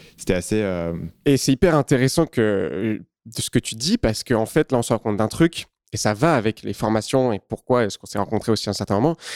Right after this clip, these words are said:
Speaker 2: c'est que, euh, on voit que les, euh, tout ce qui, ce qui va être infoprenariat, si on peut l'appeler comme ça, ça a quand même pas mal d'avance,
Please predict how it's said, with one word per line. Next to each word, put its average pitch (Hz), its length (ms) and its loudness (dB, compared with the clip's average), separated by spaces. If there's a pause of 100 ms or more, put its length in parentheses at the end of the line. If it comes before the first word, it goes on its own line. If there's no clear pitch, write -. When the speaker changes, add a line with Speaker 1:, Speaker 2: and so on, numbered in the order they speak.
(120)
Speaker 2:
c'est - 200 -4
que, 131 480 2
euh, 95 200 0
on 110 80 2
voit 120 240 2
que - 180 -4
les, 101 340 0 (520)
euh, 107 300 -4
tout - 120 -4
ce - 80 -6
qui, 110 420 -6
ce - 120 -6
qui - 180 -6
va 107 100 4
être 110 320 0
infoprenariat, 120 760 0
si - 80 -6
on 110 40 -2
peut 104 100 -6
l'appeler 101 200 -4
comme 107 140 0
ça, 151 180 -2 (300)
ça - 160 -4
a 98 60 -2
quand 123 160 0
même 165 160 2
pas 120 120 0
mal 151 140 2
d'avance, 117 460 -4